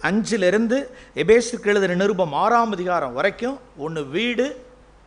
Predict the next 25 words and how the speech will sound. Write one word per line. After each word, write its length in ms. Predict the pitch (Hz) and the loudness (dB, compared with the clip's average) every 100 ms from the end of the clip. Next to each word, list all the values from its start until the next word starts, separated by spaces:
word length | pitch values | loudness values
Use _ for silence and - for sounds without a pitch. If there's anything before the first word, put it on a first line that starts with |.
| - - - - 143 | -20 -20 -20 -16 -12
ஒண்ணு 120 | 147 | -2
வேலை 240 | 165 226 | 2 2
ஸ்தலம். 320 | 214 165 131 - - - - - - | 0 -4 -4 -8 -20 -20 -20 -20 -6
ரெண்டு 260 | 151 202 | -2 0
தான், 180 | 208 175 120 | 0 -2 -6
ஒண்ணு 140 | 135 | -10
வீடு, 420 | 139 226 247 320 - 165 | -6 -4 -4 -6 -8 -12
ஒண்ணு 120 | 156 | -6
வேலை 240 | 143 180 | 0 0
ஸ்தலம். 280 | 185 - 117 - - - - - | -2 -8 -12 -14 -20 -20 -20 -20
அவ்வளவுதான். 440 | - 165 262 233 - - - - - | -8 -2 -2 -4 -10 -20 -20 -20 -12
நீங்களும் 360 | 165 262 277 | -6 -2 2
நானும் 220 | 262 262 247 | 4 4 4
எங்க 140 | 226 | 4
இருக்கோம்? 440 | 262 233 269 262 - - - - - - - - | 4 4 0 -2 -16 -20 -20 -20 -20 -20 -16 -6
சண்டே, 500 | - 202 240 269 330 - - - - - - - - - - | -2 0 4 4 4 -6 -20 -20 -20 -20 -20 -20 -20 -20 -12
ஞாயிற்றுக்கிழமை 640 | 175 208 220 226 196 165 147 | -4 -4 -4 -4 -2 -2 0
தவிர 320 | 175 226 226 | 2 2 0
நம்ம 240 | 175 165 | -2 -6
விட்டா 260 | 135 151 - | -6 -2 2
நம்மளுடைய 500 | 277 247 170 160 156 | 2 2 -2 -2 0
குடும்பம், 600 | - 254 262 277 262 - - - - - - - | 2 4 6 6 4 -8 -20 -20 -20 -20 -20 -4
அடுத்தது 440 | - 226 220 277 359 - - - | 2 4 4 2 0 -6 -20 -16
வேலை 240 | 311 370 370 | -2 0 0
ஸ்தலம், 340 | - 160 113 | -2 -6 -6